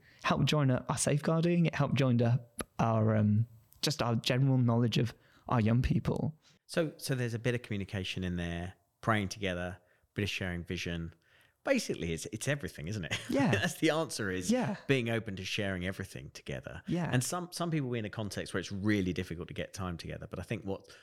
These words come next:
Speaker 2: what you're really sharing is it's worth making that investment to understand each other, to try and see each other as,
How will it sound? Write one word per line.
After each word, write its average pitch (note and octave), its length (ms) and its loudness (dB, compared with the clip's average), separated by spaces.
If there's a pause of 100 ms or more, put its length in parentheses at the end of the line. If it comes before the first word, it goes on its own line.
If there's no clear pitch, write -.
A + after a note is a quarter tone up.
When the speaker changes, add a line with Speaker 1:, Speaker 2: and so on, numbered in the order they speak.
(140)
Speaker 2:
what G#2 160 -2
you're F#2 120 -4
really F2+ 220 -4
sharing D2+ 440 -4
is C2+ 300 -10 (200)
it's - 200 -8
worth A2+ 440 0
making E2 320 -4
that D#2 120 -8
investment D2+ 560 -10 (360)
to F#2+ 160 -2
understand E2 460 -2
each - 180 -10
other, D2+ 240 -8 (100)
to - 80 -10
try G2 220 -2
and F#2 80 -2
see E2 400 -8
each - 180 -8
other E2 220 -4
as, D#2+ 140 -8